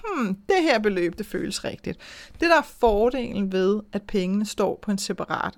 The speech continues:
konto, det er, at du kan,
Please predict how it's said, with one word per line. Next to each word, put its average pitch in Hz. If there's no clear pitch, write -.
konto, -
det 254
er, 196
at 202
du 220
kan, 196